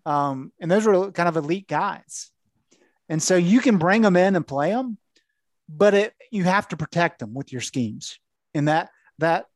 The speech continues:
changes up kind of what he had planned coming into the season, uh, in terms of schematics. So, uh, yes, you can bring those guys in and bring 'em along, but it is gonna be a situation where it limits what you can do. And so maybe what you will see, um,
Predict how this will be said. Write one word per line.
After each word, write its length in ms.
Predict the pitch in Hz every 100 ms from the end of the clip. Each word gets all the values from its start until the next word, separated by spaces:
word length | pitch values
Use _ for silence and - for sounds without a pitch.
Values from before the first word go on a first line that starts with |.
| _ _ _ -
changes 460 | - 202 180 151
up 220 | 165 170 -
kind 180 | 160
of 80 | 151
what 200 | 147 160
he 120 | 139
had 200 | 143 131
planned 340 | - 143 135 127
coming 220 | 139 135
into 180 | 135 127
the 120 | 117
season, 480 | - 135 113 110 107 _ _ _ -
uh, 200 | 123 131
in 80 | 120
terms 220 | 131 120
of 80 | 113
schematics. 540 | - 120 113 - -
So, 320 | - 131 127 - - _ _
uh, 120 | 135 156
yes, 420 | 165 185 160 -
you 80 | 202
can 140 | 208
bring 200 | 165 196
those 180 | 185 160
guys 300 | 156 160 147
in 120 | 151
and 120 | 147 135
bring 200 | 151 135
'em 60 |
along, 600 | 131 139 202 151 113 117 - _ _ _ _ _ _
but 280 | 139 185 170
it 120 | 165
is 120 | 190
gonna 160 | 170 170
be 100 | 160
a 80 | 143
situation 580 | 165 147 147 151 - 135
where 120 | 151
it 80 | 151
limits 320 | 156 147 -
what 200 | 139 -
you 60 | 123
can 140 | 123
do. 200 | 127 120
And 100 | 117
so 280 | 135 143 131 _ _ _ _ _ -
maybe 380 | 170 208 214 202
what 340 | 185 180 -
you 80 | 175
will 120 | 156
see, 420 | - 160 175 190 _ _ _ _ _
um, 440 | 131 131 131 131